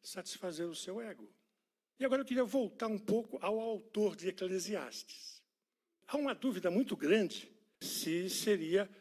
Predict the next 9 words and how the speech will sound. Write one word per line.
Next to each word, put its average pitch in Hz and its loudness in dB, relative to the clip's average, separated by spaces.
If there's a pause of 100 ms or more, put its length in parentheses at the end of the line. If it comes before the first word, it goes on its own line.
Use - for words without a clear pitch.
(280)
o 220 4
rei 165 4
Salomão, 202 4 (440)
o 175 6
autor 208 4 (460)
do 165 4
livro 143 2
de 160 2
Eclesiastes. 196 0